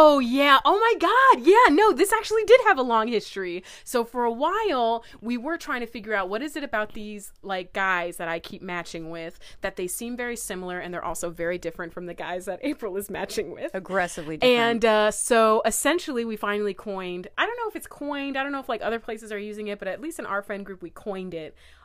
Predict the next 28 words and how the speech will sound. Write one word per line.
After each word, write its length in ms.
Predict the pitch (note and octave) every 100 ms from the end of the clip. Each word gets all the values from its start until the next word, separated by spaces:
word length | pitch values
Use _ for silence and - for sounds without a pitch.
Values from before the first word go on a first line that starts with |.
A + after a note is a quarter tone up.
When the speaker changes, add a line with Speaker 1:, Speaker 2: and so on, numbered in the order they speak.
| -
Speaker 1:
um, 340 | F#3+ F3 F3
soft 400 | - A3+ G#3+ G#3
boys. 380 | F#3 E3+ D3+ E3+
And 100 | G3
essentially, 440 | G3+ - C4 C4+ A3+
because 300 | G3 A#3 A3+
it 80 | G#3
was 140 | G3+
so 200 | A#3 G3
elusive 500 | F3 F3+ G#3 - F#3
of 100 | F3 E3+
a 20 |
definition, 760 | E3+ D#3+ E3 F3+ - C#3 D3 G#3+ _ _ _
um, 200 | F#3+ F3+
and 80 | E3+
it 40 |
was 160 | F3+ -
even 200 | A#3+ G#3+
harder 260 | G3 G#3 F#3+
to 80 | F3+
teach 320 | - G#3+ F#3+
as 100 | F3
it 80 | E3
was 220 | F3 F3
to, 120 | F#3
like, 180 | E3 C#3+
learn 280 | D#3+ G3+ E3+
it, 200 | C3